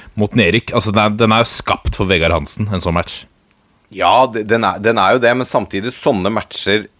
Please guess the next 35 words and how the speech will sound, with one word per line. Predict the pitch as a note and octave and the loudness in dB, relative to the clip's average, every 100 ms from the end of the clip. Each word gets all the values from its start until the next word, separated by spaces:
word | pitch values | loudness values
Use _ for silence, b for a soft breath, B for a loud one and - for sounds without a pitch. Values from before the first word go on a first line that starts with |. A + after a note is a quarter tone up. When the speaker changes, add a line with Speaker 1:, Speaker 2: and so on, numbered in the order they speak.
| _ _ _ _ _ _ - | _ _ _ _ _ _ -8
Speaker 2:
eh, | G2+ G2+ F#2+ F#2+ F2+ - | -2 0 2 0 -2 -4
og | F#2+ G2 | -6 -8
sannsynligvis | G2+ - A2+ - F#2+ G2 F2 | -8 -2 -2 0 0 0 -2
en | G2 | -4
klisjé, | G#2+ - A2 | -4 -2 0
men | A2+ | 0
de | A2 | -2
lever | G#2+ E2+ E2 G#2 | 0 0 0 0
jo | F2 | -2
litt | - | -6
sitt | F#2+ | -4
eget | F#2 D#2+ D#2+ | -2 -2 -4
liv, | E2 F2 F2 | -8 -8 -6
ikke | E2+ | -8
sant? | E2 F2 F2 _ b b b b b b b - | -6 -8 -8 _ b b b b b b b -8
Altså, | F#2+ A2 | -6 -2
Speaker 1:
Ja. | G#2+ | 0
Speaker 2:
Godset | G2+ - B2 | -2 0 0
kunne | B2+ B2 | 0 -2
kommet | - A#2 F2+ G2 | -2 -2 -2 -4
dit | F#2+ F2 | -4 -6
som | - F#2 F#2 | -8 -6 -6
medaljekandidat | F#2 E2 D#2 D#2+ F2+ F2+ F#2 - | -2 -2 -2 -6 -6 -2 -2 -2
og | - | -2
tapt | A2 - | -2 0
de, | G2 | 0
altså, | F#2 F2 | 0 -2
mot | F2 - | -10 -8
Mjøndalen | F#2 D#2 D#2 D#2+ D#2+ | -8 -4 -4 -4 -6
på | F#2 E2+ | -8 -4
direkte | E2+ - - | -6 -6 -10
nedrykk. | E2 D2+ E2+ - - b b b b b | -8 -6 -8 -10 -20 b b b b b
Speaker 1:
Mm. | G2+ F2+ | -8 -4
Speaker 2:
Eh, | E2+ E2+ E2 E2 | -2 0 0 0
og | E2 B1+ E2 E2 D#2+ D2+ | -2 -4 0 0 0 -4